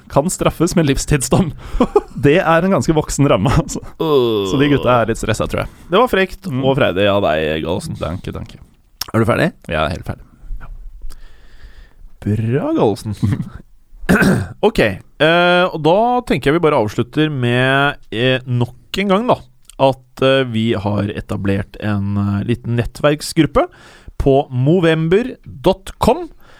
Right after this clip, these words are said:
Speaker 2: og der registrerer dere, det er det aller viktigste, og doner gjerne penger, eh, til saken. Eh,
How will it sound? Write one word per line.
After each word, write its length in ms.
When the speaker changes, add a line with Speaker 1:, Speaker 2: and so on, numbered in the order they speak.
Speaker 2:
og 360
der 280
registrerer 500
dere, 320
det 200
er 80
det 180
aller 220
viktigste, 400
og 260
doner 340
gjerne 560
penger, 360
eh, 300
til 200
saken. 360
Eh, 360